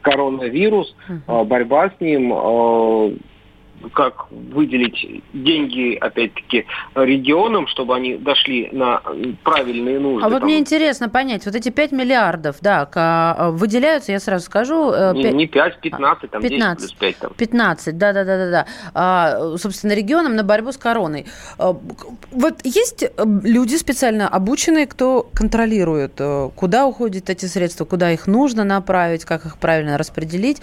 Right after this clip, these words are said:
Speaker 2: или это ответственность г-, главы региона, м, за эти деньги?
Speaker 1: Ну, это ответственность главы региона за эти деньги. Ему про это вчера Путин, им об этом Путин напомнил отдельно. Но тут, э, речь-то о другом, в том, что как раз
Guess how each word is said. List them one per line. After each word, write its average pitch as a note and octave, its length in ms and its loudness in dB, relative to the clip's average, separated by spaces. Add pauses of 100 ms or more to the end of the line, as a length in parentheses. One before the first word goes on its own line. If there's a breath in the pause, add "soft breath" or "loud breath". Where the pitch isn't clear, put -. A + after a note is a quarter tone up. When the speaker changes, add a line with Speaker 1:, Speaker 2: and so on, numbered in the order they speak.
(320 loud breath)
Speaker 2:
или C#4 240 4
это A#3 300 2
ответственность A3 720 -2
г-, E3+ 280 -2
главы F#3+ 380 2
региона, G3 760 0
м, - 140 -8 (300)
за E3 140 -2
эти F3 240 -2
деньги? D3 440 -4 (300)
Speaker 1:
Ну, D3+ 240 4
это C#3+ 260 2
ответственность C#3 500 -4
главы C3+ 360 2
региона B2+ 400 -2
за C3 80 0
эти C3 220 -2
деньги. G#3 360 0
Ему A#2+ 240 0
про A2+ 220 2
это G#2 240 -4
вчера G#2+ 280 -4
Путин, A2 380 -6 (360)
им B2+ 540 0 (280)
об A#2 180 0
этом A2 240 -2
Путин A#2 320 -2
напомнил A#2 480 0
отдельно. G3+ 460 0 (320 loud breath)
Но D3+ 180 2
тут, E3 320 0
э, D#3+ 100 4
речь-то D#3 440 2
о C#3 40 0
другом, E3 380 0
в - 40 -20
том, D3 140 -2
что D3+ 220 -2 (280 loud breath)
как D3+ 140 0
раз D#3 140 2